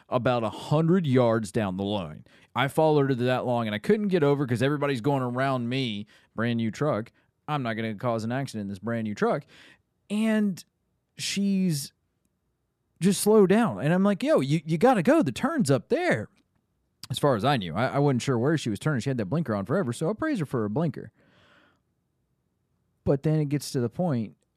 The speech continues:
that she's just ca-, coming to a crawl, and it's, like, stopping traffic. And I was like, "I understand why people wanna hurt kids nowadays." If you as an adult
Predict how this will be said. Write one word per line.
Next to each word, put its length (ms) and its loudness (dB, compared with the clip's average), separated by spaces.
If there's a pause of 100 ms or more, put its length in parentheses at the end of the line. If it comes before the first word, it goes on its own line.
(320)
that 840 -4 (840)
she's 300 -4
just 320 -6 (240)
ca-, 300 -8
coming 360 -2
to 120 -2
a 60 -4
crawl, 340 0
and 80 -4
it's, 80 -8
like, 160 -6
stopping 640 -4
traffic. 400 -4
And 80 -2
I 40 0
was 140 -2
like, 160 -4 (140)
"I 100 0
understand 420 -2
why 120 -2
people 240 -6
wanna 160 -2
hurt 160 -2
kids 240 -4
nowadays." 400 -2 (960)
If 320 2 (140)
you 280 2
as 120 2
an 60 4
adult 420 2